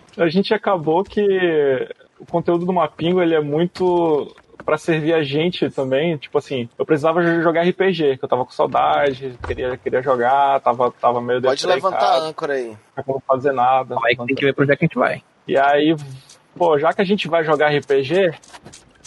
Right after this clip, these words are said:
Speaker 1: por que que a gente não transmite a sessão de R P G? Então é muito assim, "Ah, eu quero conversar com a galera, vamos gravar um podcast então pra falar sobre isso?" Aí a gente já lança como conteúdo também.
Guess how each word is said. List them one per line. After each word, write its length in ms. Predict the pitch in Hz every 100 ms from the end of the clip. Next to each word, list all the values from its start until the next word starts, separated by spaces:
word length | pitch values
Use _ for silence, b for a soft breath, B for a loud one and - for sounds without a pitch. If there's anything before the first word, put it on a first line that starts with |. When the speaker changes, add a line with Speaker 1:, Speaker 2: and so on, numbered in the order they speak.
| -
Speaker 1:
por 60 | -
que 60 |
que 100 | 156
a 40 | 170
gente 160 | 170
não 100 | 175
transmite 760 | 165 180 180 160 156 - - 117 - - - - -
a 60 | 135
sessão 420 | 147 143 - 135
de 80 | 135
R 140 | 139
P 180 | 135 139
G? 260 | 127 107 - _ _ - _ _
Então 280 | - - 160
é 60 | 170
muito 240 | 175 208
assim, 380 | 254 - 202 175
"Ah, 320 | 147 151 170
eu 80 | 151
quero 240 | - 165 165
conversar 400 | 175 160 - 165
com 80 |
a 40 | 160
galera, 220 | 151 160
vamos 180 | 160 190
gravar 200 | 214 196
um 60 | 185
podcast 500 | 175 147 170 170 139
então 160 | 175
pra 100 | 160
falar 240 | 151 147 143
sobre 380 | - 135 151 165
isso?" 160 | -
Aí 60 | 151
a 80 | 143
gente 160 | 147
já 100 | 156
lança 280 | 175 165 -
como 160 | - 160
conteúdo 420 | 165 156 156 156
também. 440 | 151 170 147 123